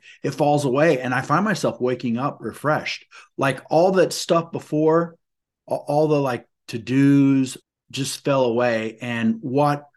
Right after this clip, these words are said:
is important has presented itself to me, like, living life, enjoying the moment, living, laughing. And so I think in that sense, I've experienced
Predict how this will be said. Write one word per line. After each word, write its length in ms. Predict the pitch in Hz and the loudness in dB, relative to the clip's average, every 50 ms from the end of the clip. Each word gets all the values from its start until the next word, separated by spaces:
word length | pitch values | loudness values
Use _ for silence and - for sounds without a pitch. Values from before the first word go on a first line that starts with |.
| _ _ _ _ _ _ _ _ _ | _ _ _ _ _ _ _ _ _
is 160 | 143 131 123 | -4 -2 0
important 920 | 143 131 120 - - - - 185 185 185 165 139 123 117 113 110 113 - - _ _ _ _ _ _ _ _ _ _ | -2 -2 -2 -6 -12 -2 2 4 4 4 2 0 0 0 0 -2 -4 -10 -18 _ _ _ _ _ _ _ _ _ _
has 140 | - 120 - | -10 -10 -10
presented 500 | - - 127 113 98 123 120 120 113 104 | -4 -4 -4 -2 0 -2 -2 -2 -2 -4
itself 480 | 101 101 - - - 98 92 87 - - | -8 -10 -12 -10 -10 -10 -10 -12 -14 -12
to 100 | - 95 | -10 -10
me, 320 | 95 87 87 87 - _ _ _ - | -10 -10 -10 -16 -18 _ _ _ -6
like, 360 | 98 98 92 110 - _ _ _ _ _ _ _ _ | -6 -4 -6 -6 -10 _ _ _ _ _ _ _ _
living 340 | 107 113 127 123 127 127 | 0 2 2 4 4 4
life, 400 | 120 113 113 110 104 98 95 - _ - | 4 4 2 2 0 -2 -4 -10 _ -8
enjoying 640 | 120 110 107 98 - 127 120 117 120 117 117 117 | -4 -4 -4 -2 0 0 0 2 2 2 2 2
the 80 | 117 107 | 2 0
moment, 600 | 107 107 107 110 110 104 98 95 90 85 - - _ _ _ _ _ _ _ _ _ _ - | 0 0 0 0 -2 -2 -4 -6 -8 -14 -20 -20 _ _ _ _ _ _ _ _ _ _ -6
living, 680 | 107 120 131 135 135 123 131 117 110 101 98 85 85 _ _ _ - | -2 2 2 4 4 4 2 2 2 0 -4 -6 -10 _ _ _ -10
laughing. 760 | 90 98 110 120 120 117 117 117 - 123 104 95 90 87 87 _ _ _ _ _ _ | -6 -2 0 2 2 2 0 0 -2 -4 -4 -4 -6 -10 -14 _ _ _ _ _ _
And 100 | - 117 | -4 -2
so 300 | - - 143 131 120 - - - - - - | 0 2 2 2 2 0 -6 -14 -18 -10 -8
I 60 | 123 | -2
think 300 | 117 165 185 170 143 - _ _ _ _ _ _ _ _ - | 0 0 0 0 -2 -6 _ _ _ _ _ _ _ _ -4
in 100 | 131 135 | 0 2
that 220 | 156 165 185 180 | 4 2 2 0
sense, 260 | - - 135 113 - - | -2 -4 -4 -4 -6 -6
I've 220 | - 117 113 107 113 | -4 -4 -2 -2 -4
experienced 640 | 107 - - - 113 107 98 95 95 90 - - - | -8 -8 -8 -8 -8 -6 -6 -6 -8 -10 -12 -14 -16